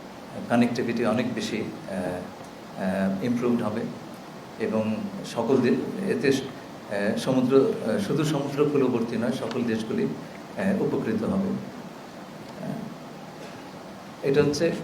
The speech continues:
বিমস্টেকের। এর বাইরে, আহ, আমি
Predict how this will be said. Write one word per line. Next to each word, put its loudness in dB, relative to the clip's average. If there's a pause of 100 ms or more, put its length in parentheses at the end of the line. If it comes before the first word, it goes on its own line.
(140)
বিমস্টেকের। 0
এর 2
বাইরে, 8 (1900)
আহ, 2
আমি 6